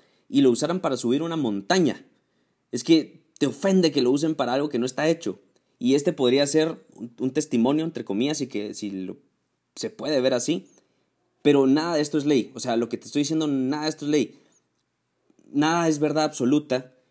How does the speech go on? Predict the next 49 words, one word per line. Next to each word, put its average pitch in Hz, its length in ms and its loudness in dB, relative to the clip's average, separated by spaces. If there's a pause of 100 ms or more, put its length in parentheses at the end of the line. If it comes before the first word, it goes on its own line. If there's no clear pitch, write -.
(140)
Yo 131 100 2
hablo 151 220 4
por 123 160 0
mí 135 140 2
mismo 147 400 0
y 127 80 -2
nunca 147 260 0
he 147 40 -14
pretendido 139 460 -2
hablar 143 200 -2
por 143 120 -6
la 113 60 0
iglesia. 113 320 -2
De 101 80 0
hecho, 135 220 0
hay 131 100 -2
cosas 139 320 -6
que 110 120 -6
aún 127 360 -2
todavía 117 220 -2
me 120 100 -4
causan 120 320 -4
duda 139 240 0
y 131 40 -2
desconcierto, 139 640 -6 (480)
que 120 120 2
hoy 127 120 6
por 135 180 0
hoy 139 120 4
no 135 160 4
estoy 131 520 0
del 107 180 -2
todo 139 200 2
de 127 60 4
acuerdo 151 320 0
y 156 40 -2
puede 123 240 -4
que 117 100 -12
cambie, 190 260 0
puede 120 280 -2
que 113 80 -12
sí - 120 -8
esté 123 180 -6
de 135 40 -2
acuerdo 147 320 -6
porque 117 240 -14
lo 92 100 -6
entienda 160 500 -4
diferente 147 580 -6